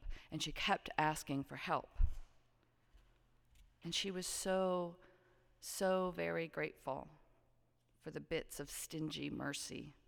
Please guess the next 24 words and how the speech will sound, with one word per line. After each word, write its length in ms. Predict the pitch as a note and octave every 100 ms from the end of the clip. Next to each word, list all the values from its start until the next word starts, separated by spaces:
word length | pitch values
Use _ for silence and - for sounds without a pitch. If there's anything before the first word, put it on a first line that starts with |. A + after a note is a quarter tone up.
| _ _ - - -
and 160 | D3 D3
threadbare 520 | D3 D3 C#3+ C#3 C3+ -
kindness 920 | C3+ B2+ B2+ - B2+ C#3 - - - - -
that 140 | C3+
I 80 | B2
showed 340 | C3 D3+ C3+
her. 200 | - C#3+ - - - - - - - - - - - - - - - - - - - - - - - - - - - - -
Sometimes 720 | - F#3+ G3 F#3 E3 E3 -
Sarah 640 | - - F3+ E3+ D#3 D3 D3 D3+
would 180 | D#3
bring 180 | F3 E3
me 120 | D3
gifts, 580 | C#3+ C#3+ - - - - - - - - - - -
things 320 | - G3 F#3 -
from 120 | E3
her 160 | E3 D#3
own 180 | D#3
home 400 | D3+ E3+ C#3+ C#3
that 140 | C3+ -
she 160 | E3
wanted 240 | D#3 C#3+ C#3
me 160 | C3+
to 100 | -
have. 380 | C3 C3 B2+ C#3